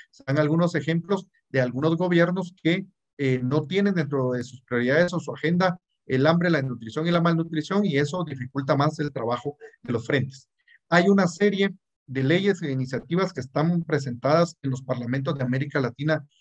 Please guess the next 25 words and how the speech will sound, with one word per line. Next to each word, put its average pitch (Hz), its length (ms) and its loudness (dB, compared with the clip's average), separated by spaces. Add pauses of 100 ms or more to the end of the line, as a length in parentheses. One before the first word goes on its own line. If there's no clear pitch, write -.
(120)
y 143 140 0
el 135 100 0
Caribe, 156 480 4 (340)
eh, 135 300 4
resaltando 139 1000 -2 (720)
básicamente 139 640 0
las 139 180 2
de 123 160 0
agricultura 117 560 -4
familiar, 143 460 0
las 151 180 0
de 117 260 -6 (240)
prevención 127 420 -4
de 143 100 4
pérdidas 143 420 0
y 127 40 -6
desperdicios 131 600 -2
de 120 280 -2
alimentos, 170 800 -2 (240)
las 127 360 2
de 113 640 0
etiquetado 123 840 2
frontales 139 580 -2
de 123 60 -2
alimentos, 170 720 -4